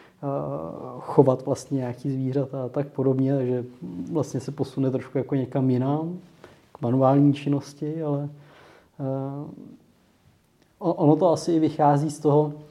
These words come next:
z těch jeho úvah, když jsme se bavili o tom, proč to vlastně prodává, to, že je z toho unavený, proč to nezkusí třeba předat,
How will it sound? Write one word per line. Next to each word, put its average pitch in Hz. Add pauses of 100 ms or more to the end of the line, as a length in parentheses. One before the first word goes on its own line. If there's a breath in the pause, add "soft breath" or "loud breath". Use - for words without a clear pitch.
(300 loud breath)
z -
těch 143
jeho 147
úvah, 147
když 143
jsme -
se 147
bavili 143
o 143
tom, 151
proč 143
to 156
vlastně 143
prodává, 147 (280)
to, 131
že 131
je 135
z 131
toho 135
unavený, 135
proč 139
to 139
nezkusí 135
třeba 143
předat, 151